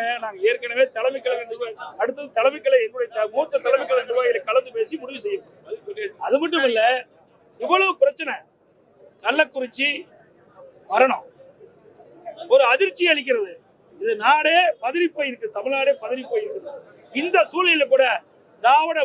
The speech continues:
முன்னேற்ற கழக கூட்டணியில் அங்கம் வைக்கின்ற கட்சிகள் குரல் கொடுக்காததான் வேதனை அளிக்கிறது. இல்ல, திமுக கூட்டணியில் அங்கம் வைக்கின்ற கட்சி சொல்றேன், எப்படி அவ-, அவங்க கூட்டணியில் அங்கம் வைக்கிறாங்களே, நாங்க எப்படி ஒருங்கிணைக்க முடியும்?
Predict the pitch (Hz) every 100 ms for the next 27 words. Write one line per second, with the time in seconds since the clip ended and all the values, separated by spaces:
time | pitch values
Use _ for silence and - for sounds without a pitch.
0 | 233 262 339 285 294 269 277 302 294 247
1 | 277 302 277 240 285 294 269 240 226 226
2 | 247 359 370 285 - _ _ - 240 302
3 | 269 240 233 226 262 190 240 277 262 226
4 | - 440 403 370 - 294 - - 262 285
5 | 254 202 - - 277 349 349 339 320 -
6 | 294 302 269 285 302 294 277 277 262 247
7 | - 311 285 262 247 220 - - - -
8 | 349 247 285 320 254 269 220 240 269 -
9 | 302 339 330 294 294 330 302 285 277 262
10 | 247 214 - _ 220 262 254 311 277 285
11 | 285 240 254 240 233 175